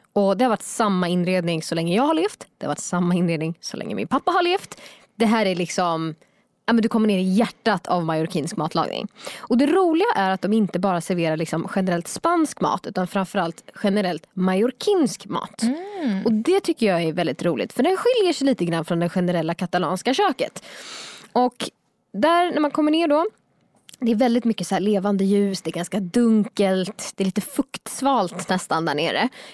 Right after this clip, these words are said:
Speaker 1: Helt magiskt. Fantastisk service. Fantastiskt bra. För femton, tjugo, trettio år sedan så var det såklart inte en enda turist här. Nu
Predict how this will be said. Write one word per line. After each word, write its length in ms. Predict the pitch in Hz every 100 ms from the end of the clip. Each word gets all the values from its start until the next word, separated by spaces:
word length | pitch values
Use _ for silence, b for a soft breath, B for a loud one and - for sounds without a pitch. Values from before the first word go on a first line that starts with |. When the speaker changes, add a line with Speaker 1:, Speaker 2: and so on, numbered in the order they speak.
| B
Speaker 1:
Helt 440 | - 330 240 160
magiskt. 480 | 208 196 123 214 - _ _ - -
Fantastisk 1000 | 247 226 220 185 160 160 156 - - -
service. 500 | - 127 190 381 - - _ -
Fantastiskt 1080 | - 240 226 208 185 175 165 147 - 160
bra. 200 | 160 160 - B B B B B -
För 320 | 254 233 220
femton, 400 | 269 233 262 233
tjugo, 260 | 240 202
trettio 280 | 196 269 208
år 100 | 170
sedan 160 | - 160
så 80 | 170
var 40 |
det 40 | 170
såklart 260 | - 165
inte 220 | 170 165
en 60 | 180
enda 360 | 175 185 185 165
turist 360 | 220 269 -
här. 100 |
Nu 60 | 147